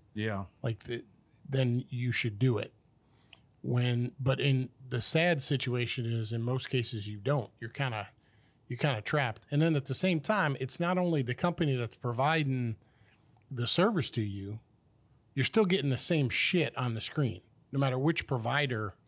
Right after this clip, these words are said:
Speaker 2: you choose. When you do Hulu,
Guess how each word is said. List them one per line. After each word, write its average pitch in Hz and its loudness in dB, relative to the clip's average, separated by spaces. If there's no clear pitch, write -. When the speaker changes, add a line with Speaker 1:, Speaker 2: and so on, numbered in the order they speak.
Speaker 2:
you 117 -2
choose. 113 0
When 147 2
you 139 4
do 156 4
Hulu, 135 6